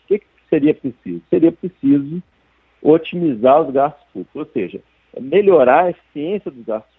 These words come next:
públicos, melhorar onde a gente gasta, avaliar bem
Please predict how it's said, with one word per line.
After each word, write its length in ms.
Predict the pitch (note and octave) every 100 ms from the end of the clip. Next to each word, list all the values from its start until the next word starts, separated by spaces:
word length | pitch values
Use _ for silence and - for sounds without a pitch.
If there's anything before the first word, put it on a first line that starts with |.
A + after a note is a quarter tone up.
| _
públicos, 240 | - _ _ _ -
melhorar 580 | C#3+ D3 B2 D3 F3 -
onde 360 | D3+ G#3+ A3 E3
a 40 |
gente 320 | C#3 D3 -
gasta, 480 | G3 F2+ - _ - - _ -
avaliar 640 | C3+ D3+ F3+ D#3 C#3+ F3+
bem 400 | D3 C3 E3+ F#3+